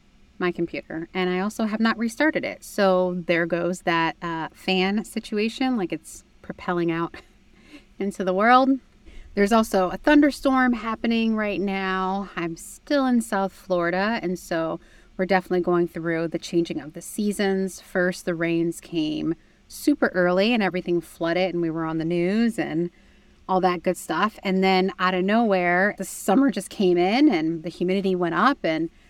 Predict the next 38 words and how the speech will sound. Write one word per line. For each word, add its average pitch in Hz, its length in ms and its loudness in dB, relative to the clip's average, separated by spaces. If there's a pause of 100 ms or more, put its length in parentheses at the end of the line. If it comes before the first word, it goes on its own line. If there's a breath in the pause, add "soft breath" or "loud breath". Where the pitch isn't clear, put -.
(120 soft breath)
we're 185 140 2
like, 185 200 2
"All 220 140 6
right, 381 320 2
well, 185 420 2 (400)
I 175 120 -4
guess 202 220 -2
the 233 100 -4
rain 240 260 2
season 254 300 0
came 269 240 0
and 269 140 4
went." 320 240 6 (280)
And 180 160 -2
here 226 240 2
we 254 140 2
are 190 440 4
yet 180 240 2
again 165 460 -2
in 175 340 0 (380 soft breath)
rain 190 260 2
season. 165 460 0
And 208 120 2
I 226 80 4
know 247 160 6
that 247 140 2
we're 220 120 0
going 185 240 0
into 175 200 -2
hurricane 160 460 -4
season, 170 400 -2
but 165 240 -6 (380 soft breath)
it's - 160 -8
just 208 200 -2
a 190 160 4
little 226 220 2
bit 220 260 2 (580)
different. - 760 -6